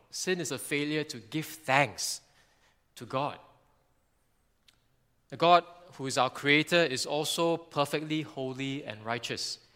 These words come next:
Therefore, he cannot allow sin to go unpunished. For him to wink at sin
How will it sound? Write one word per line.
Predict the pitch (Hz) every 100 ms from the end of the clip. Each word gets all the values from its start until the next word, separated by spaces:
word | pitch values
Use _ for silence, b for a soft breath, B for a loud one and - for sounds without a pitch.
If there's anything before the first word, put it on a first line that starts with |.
| b b b b
Therefore, | 131 175 190 185
he | 147
cannot | 147 151 180
allow | 131 135 143 151
sin | 143 - 147 147
to | 147 120
go | 131 135
unpunished. | 110 110 127 143 - -
For | 131
him | 117 175 170
to | - 120 107 B B B
wink | 135 170 170 -
at | - 127
sin | - 175 170 127 127